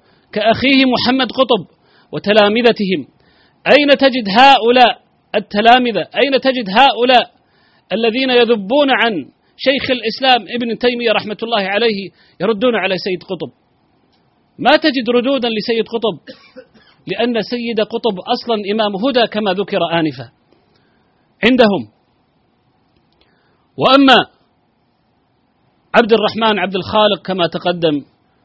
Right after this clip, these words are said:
فوما أدراك ما عبد الرحمن عبد الخالق، فقد نسب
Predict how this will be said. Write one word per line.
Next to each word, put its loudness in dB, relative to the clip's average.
فوما 0
أدراك 0
ما -2
عبد -8
الرحمن -4
عبد -6
الخالق، -2
فقد -8
نسب -6